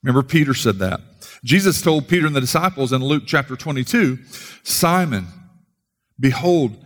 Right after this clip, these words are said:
Satan demanded to have you, that he might sift you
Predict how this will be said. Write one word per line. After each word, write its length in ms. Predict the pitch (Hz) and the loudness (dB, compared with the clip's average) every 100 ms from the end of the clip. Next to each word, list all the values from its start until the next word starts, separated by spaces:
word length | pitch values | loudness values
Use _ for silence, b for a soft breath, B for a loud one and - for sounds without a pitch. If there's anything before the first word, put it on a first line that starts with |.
| - | -14
Satan 880 | - - - 175 190 - 190 190 - - 135 | -6 -4 2 2 2 -2 -2 -4 -6 -14 -2
demanded 880 | 131 131 139 147 147 147 143 143 - | -2 0 0 0 0 0 -2 -4 -4
to 80 | |
have 400 | 113 127 127 120 | -4 0 -2 -2
you, 260 | 104 92 98 95 _ _ _ _ _ _ _ _ | -6 -10 -10 -18 _ _ _ _ _ _ _ _
that 120 | 127 | -4
he 160 | 123 139 | 0 0
might 400 | 135 120 117 - | 0 0 -2 -8
sift 600 | - - - 139 - - | -8 -6 0 -2 -2 -12
you 340 | 147 147 151 | -6 -4 -6